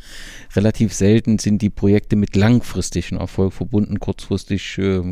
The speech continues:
gibt's schon den einen oder anderen Erfolg, aber langfristig nicht. Aber das kann ich mir schon gut vorstellen. Dass die Situation, ihr konntet in der Liga bleiben,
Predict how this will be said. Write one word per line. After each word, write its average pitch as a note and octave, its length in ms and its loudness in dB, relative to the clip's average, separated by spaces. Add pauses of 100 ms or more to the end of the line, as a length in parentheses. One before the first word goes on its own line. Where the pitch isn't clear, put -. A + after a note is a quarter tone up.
gibt's - 200 -4
schon G#2 120 2
den G2 160 -2
einen G2 200 -2
oder F#2 80 -4
anderen G2+ 160 -2
Erfolg, G2+ 340 -2
aber F#2 160 -2
langfristig F#2 540 -2
nicht. G#2 220 0 (720)
Aber G2+ 200 4
das G2 180 2
kann A2+ 160 2
ich A2 120 0
mir A2 80 2
schon G2+ 140 0
gut G#2 200 -2
vorstellen. A2+ 580 2 (840)
Dass G#2 140 0
die G2 120 0
Situation, G#2 680 2 (340)
ihr G#2+ 160 2
konntet A2 340 2
in G#2 80 2
der G2+ 120 6
Liga G2+ 300 2
bleiben, G#2+ 560 4